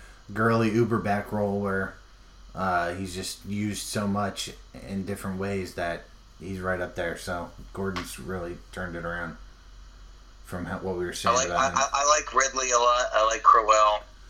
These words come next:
Speaker 1: You mentioned Ridley.
Speaker 2: Um,
Speaker 1: Can, Ridley. Ridley's on his bench right now in this game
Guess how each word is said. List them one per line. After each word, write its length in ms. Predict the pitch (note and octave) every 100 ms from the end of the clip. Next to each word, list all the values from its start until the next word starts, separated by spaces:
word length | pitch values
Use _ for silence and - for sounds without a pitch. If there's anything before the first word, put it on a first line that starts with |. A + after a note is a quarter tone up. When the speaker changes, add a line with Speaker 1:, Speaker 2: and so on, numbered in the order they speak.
| - -
Speaker 1:
You 120 | B2
mentioned 360 | C3 C#3+ C3 C3+
Ridley. 160 | B2+ G#2
Speaker 2:
Um, 260 | G2 F#2 -
Speaker 1:
Can, 160 | - - G2 G2
Ridley. 440 | A#2 C3 C3 C#3
Ridley's 440 | A2+ A#2+ C#3 C3+ B2+
on 120 | B2+
his 120 | A2
bench 320 | G2+ A2 G2+ F#2
right 160 | F2+
now 260 | F2 D#2+ - - - - - - - -
in 200 | A#2+ C3
this 180 | B2+ B2+
game 140 | -